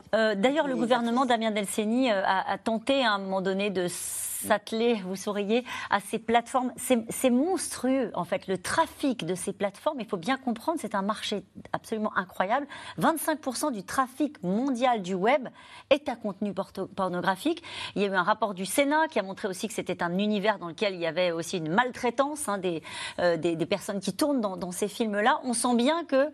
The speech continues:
Speaker 1: euh, en, en les prenant par différents aspects, le gouvernement, les autorités tentent,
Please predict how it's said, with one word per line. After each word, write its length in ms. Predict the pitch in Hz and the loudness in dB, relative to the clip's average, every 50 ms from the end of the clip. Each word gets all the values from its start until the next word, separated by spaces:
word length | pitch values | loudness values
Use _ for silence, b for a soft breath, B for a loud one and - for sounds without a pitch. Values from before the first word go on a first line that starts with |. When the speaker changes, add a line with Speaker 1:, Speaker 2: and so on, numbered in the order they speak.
| B B B B B B B B B | B B B B B B B B B
Speaker 1:
euh, 480 | - 202 202 196 196 196 190 196 190 190 | 2 4 4 4 4 4 4 4 2 2
en, 340 | 190 190 - - 208 208 - | 2 0 2 0 0 0 2
en 100 | 208 214 | 0 0
les 100 | 220 220 | 0 -2
prenant 340 | 220 - 240 226 240 247 240 | -4 -4 -2 0 0 2 4
par 200 | 233 208 190 190 | 4 4 4 2
différents 440 | 185 226 220 - 233 208 233 226 | -6 -2 0 0 2 2 2 2
aspects, 380 | 202 214 214 - - - 285 302 | 2 0 0 0 0 0 0 2
le 80 | 311 247 | 0 -2
gouvernement, 640 | 196 190 214 196 233 240 226 233 233 233 233 240 277 | -4 -4 0 2 2 2 2 2 0 0 2 2 2
les 180 | 285 240 190 | 2 2 0
autorités 460 | 240 240 - 254 226 240 233 254 294 294 | 0 0 0 0 0 0 0 0 0 0
tentent, 580 | 294 - - 311 302 311 330 - - - - - | 0 0 0 2 2 0 -4 -8 -12 -18 -18 -18